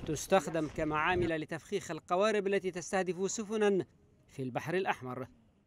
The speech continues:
الجنرال أبهيجيت اعتبر أن الضربات الجوية للتحالف تعرقل عمليات السلام وتهدد تنفيذ اتفاق الحديدة، مع مزاعم لهذا الجنرال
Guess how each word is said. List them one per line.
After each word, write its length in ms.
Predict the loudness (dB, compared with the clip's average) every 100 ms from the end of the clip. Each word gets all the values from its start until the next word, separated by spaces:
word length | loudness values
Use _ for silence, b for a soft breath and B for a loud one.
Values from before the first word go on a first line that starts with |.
| _ _ _ _ _ -8
الجنرال 600 | -4 -2 -2 -2 -2 -4
أبهيجيت 460 | -4 -2 2 2
اعتبر 380 | 2 0 0 0
أن 200 | -2 -4
الضربات 460 | -4 -2 0 0 -2
الجوية 440 | -2 -2 0 0
للتحالف 680 | 0 -2 0 2 2 2 -2 -4 _ _ _ _
تعرقل 580 | -6 0 -2 2 2 4
عمليات 460 | 2 0 -4 -6
السلام 500 | -6 -2 4 4 2 -2 _ _ _
وتهدد 680 | -6 -2 2 4 4 2 0
تنفيذ 360 | -4 -2 0 -2
اتفاق 400 | -2 -2 -2 -2
الحديدة، 640 | -4 0 2 2 0 -2 _ _ _ -12
مع 260 | -8 -4
مزاعم 460 | -2 2 2 2 0
لهذا 300 | -4 -4 -4
الجنرال 640 | 0 2 2 4 4 2